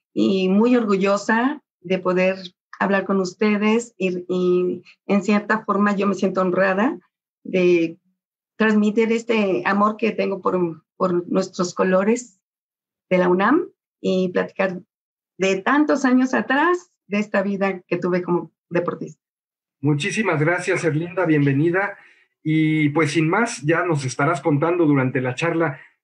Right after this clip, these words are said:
Speaker 2: cómo y cuándo nació el que le enseñaras a tu hermano a hacer las piruetas que todo el mundo conoce.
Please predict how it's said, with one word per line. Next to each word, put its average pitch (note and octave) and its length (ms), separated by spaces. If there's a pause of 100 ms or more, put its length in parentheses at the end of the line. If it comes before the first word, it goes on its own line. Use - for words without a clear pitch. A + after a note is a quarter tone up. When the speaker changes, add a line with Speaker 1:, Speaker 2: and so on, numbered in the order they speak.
Speaker 2:
cómo F#3+ 320
y D3+ 80
cuándo F#3+ 340
nació E3+ 720
el C#3 180
que D3 80
le C#3 80
enseñaras D3 480
a C#3+ 100
tu C#3+ 80
hermano C#3+ 540 (140)
a C3+ 140
hacer D3+ 220
las D#3 180
piruetas D3 460
que C3+ 120
todo D3 240
el C#3 80
mundo C#3+ 260
conoce. C#3 460